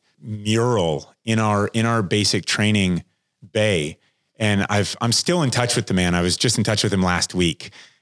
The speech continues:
And last time I was in touch with him, I'm like, "Do you have a picture of that?" He goes, "It's one of my only regrets. I never took a picture of the mural," but it was a picture of his father, and it said, "All gave some and some gave all," from Vietnam. And,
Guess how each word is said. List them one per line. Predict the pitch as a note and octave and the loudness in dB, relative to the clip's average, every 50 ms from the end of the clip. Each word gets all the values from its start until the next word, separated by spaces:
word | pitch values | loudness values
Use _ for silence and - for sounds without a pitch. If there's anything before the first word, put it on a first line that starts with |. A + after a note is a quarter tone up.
| _ _ - | _ _ -4
And | A2+ G#2 G2 G2+ F#2+ - _ - | 0 0 2 2 0 -2 _ -4
last | D3 C#3 C#3 C#3 B2+ - | -2 0 0 2 2 2
time | D3 C3+ | 2 2
I | A#2 | 2
was | A2 G#2+ | 2 2
in | A2+ | 0
touch | G#2 A#2+ A2 G2+ - | 0 0 -2 0 -2
with | G#2+ - | -2 0
him, | A#2 G2 | 0 0
I'm | G2 G2 | 2 0
like, | G2 F#2 | 0 0
"Do | - E3+ | 0 0
you | G3+ A3+ | 0 0
have | B3 C4 | 0 -2
a | E3+ | -4
picture | - _ - - - - - - - D3 D3 | -4 _ -6 -4 -4 -2 -2 -2 0 0 0
of | D3 C3 | -2 -2
that?" | C3 D3 C#3+ - A2 | -2 -2 -2 -2 -2
He | A#2+ A2 | -2 0
goes, | - A2+ F#2 - - | 0 0 0 -2 -2
"It's | - - - | -4 -4 -4
one | G#2 F#2 G#2 G#2+ G#2+ | -2 0 0 0 2
of | G#2+ | 2
my | G#2 G#2 G2 F#2+ - - - | 2 2 0 0 -2 -2 -2
only | G#2 G#2 G2+ G2+ G2 F#2 | 0 0 2 2 2 2
regrets. | G2 F#2+ - G2+ F#2 F2 - - - | 0 0 0 0 0 -2 -2 -4 -4
I | F2+ F#2+ | -2 0
never | F#2 F#2+ F#2+ G2 G2 G2+ F#2+ | 2 2 2 2 2 0 -2
took | - - G#2+ - | -2 -2 -4 -4
a | F#2 | -4
picture | - - - G2 - - - G2 F2+ | -4 -4 -4 -4 -2 -2 0 0 0
of | F2+ D#2+ | -2 -2
the | F2 E2+ | -2 0
mural," | E2 F2 F#2 G2 G2 E2+ D#2+ | 0 0 0 0 0 0 -2
but | D2 F#2 F#2 | -2 -2 0
it | G2 | 0
was | G2+ G#2+ F2+ F2 - - - - - - | 0 0 -2 -2 -6 -10 -14 -12 -6 -4
a | - A2 | -4 -2
picture | - C#3+ D3 C#3+ - D#3 C#3 | 0 0 0 0 0 0 0
of | B2 | 0
his | A#2+ A2 - | 0 0 -2
father, | - - G#2+ G2+ G#2+ G#2+ G#2 G#2 G2 F#2 | -2 -2 0 0 0 0 0 0 0 0
and | F#2 E2+ | 0 0
it | D#2 | -2
said, | - - G2 - | -2 -2 -2 -2
"All | G#2 G2+ G#2+ G#2 | -2 0 0 0
gave | G#2 G2+ F#2+ | 0 0 0
some | - - G2+ G2 F#2+ | 0 0 0 0 0
and | F#2 | 0
some | - - G2+ F#2+ | 0 0 0 0
gave | F#2 F#2 F#2 E2+ E2 | 0 0 0 0 0
all," | E2+ E2+ D#2 C2+ B1+ - _ _ _ _ _ _ _ _ _ | 0 0 0 -2 -2 -6 _ _ _ _ _ _ _ _ _
from | - - A2+ G#2 | -4 -2 0 0
Vietnam. | G2+ G#2 F#2+ - G2+ F#2+ F#2 F2+ F2 E2 D#2+ | 0 0 0 0 0 0 2 2 0 0 0
And, | G2 F#2 F#2 F2 | 0 0 0 0